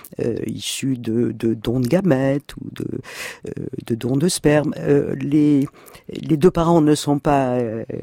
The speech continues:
les parents biologiques, mais on retrouve, euh, on, on retrouve des ressemblances, euh, et,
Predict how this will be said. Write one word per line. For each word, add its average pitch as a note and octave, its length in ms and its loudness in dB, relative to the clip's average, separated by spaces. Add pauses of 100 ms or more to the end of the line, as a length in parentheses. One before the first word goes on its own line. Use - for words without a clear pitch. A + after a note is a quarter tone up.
(140)
les A2 80 -6
parents A2 280 -4
biologiques, A#2 720 0
mais G#3+ 340 4
on D3+ 160 0
retrouve, E3+ 680 2
euh, C#3 200 -2
on, C3 540 -4
on - 20 -10
retrouve C#3 340 -2
des D#3+ 80 0
ressemblances, C#3 1000 -4
euh, B2+ 180 -2 (600)
et, C3 500 -6